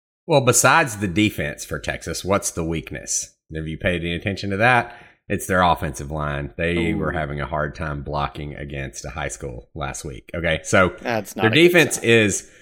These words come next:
Speaker 1: to say their defense is porous would be very, very generous, okay? Be very generous. That defense was one of the worst defenses in football last year, not just the Big twelve. All right, hopefully they've improved some, right? Bad offensive line to go with that. This could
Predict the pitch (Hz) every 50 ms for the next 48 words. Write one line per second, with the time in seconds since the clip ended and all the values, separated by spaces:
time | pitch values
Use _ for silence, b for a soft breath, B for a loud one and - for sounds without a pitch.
0 | b b b - 143 - 208 233 233 196 139 139 143 - - 120 104 - 95 -
1 | - - - 107 92 82 76 - - 87 76 76 76 76 73 76 78 78 92 92
2 | 90 87 85 80 76 67 76 78 76 73 71 - 65 53 50 - - - - -
3 | - - 71 73 73 76 73 73 - _ _ _ _ _ _ _ _ _ _ _
4 | - - 151 131 135 135 139 135 107 104 98 85 73 69 - - - - 98 120
5 | 120 123 120 113 113 107 98 - 92 82 78 85 90 98 92 82 76 90 98 95
6 | 95 95 92 90 - - 85 82 - 98 82 - - 73 76 76 - - 123 -
7 | - 117 104 95 85 82 82 82 - - 98 98 92 92 92 82 78 82 78 -
8 | - 76 71 73 69 - - 131 143 139 - - - - _ _ _ _ _ _
9 | _ _ _ _ - 92 110 123 127 - 196 196 196 - 160 143 120 117 107 104
10 | 98 - 113 104 90 - - 127 123 98 76 78 85 95 117 120 - - - _
11 | _ _ _ _ _ _ _ _ _ _ _ _ _ _ _ _ _ _ _ _
12 | _ _ _ _ _ _ _ - - - 135 151 185 202 190 190 190 196 165 -
13 | 170 143 160 160 160 151 139 135 139 147 147 147 139 151 147 143 135 - - 104
14 | 117 135 131 - - - 135 123 117 104 95 98